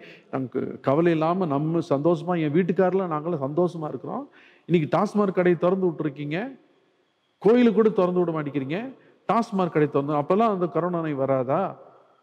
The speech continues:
என்று சொல்லி எல்லா பெண்களும் ஓடி போய் அந்த டாஸ்மாக் கடையை close பண்றாங்க. வாழ்-, வாழும் வழியை அவங்க உருவாக்கி கொள்ளுகிறாங்க.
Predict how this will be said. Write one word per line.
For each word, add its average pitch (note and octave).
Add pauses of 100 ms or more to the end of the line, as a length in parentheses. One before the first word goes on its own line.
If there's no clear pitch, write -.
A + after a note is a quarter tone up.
(240)
என்று C#3
சொல்லி F#3+
எல்லா F3
பெண்களும் F3
ஓடி C#3
போய் F3+
அந்த D#3+
டாஸ்மாக் D#3
கடையை D#3+
close B3
பண்றாங்க. A#2 (1160)
வாழ்-, F3+
வாழும் F3
வழியை F3
அவங்க D3
உருவாக்கி D#3+
கொள்ளுகிறாங்க. A#2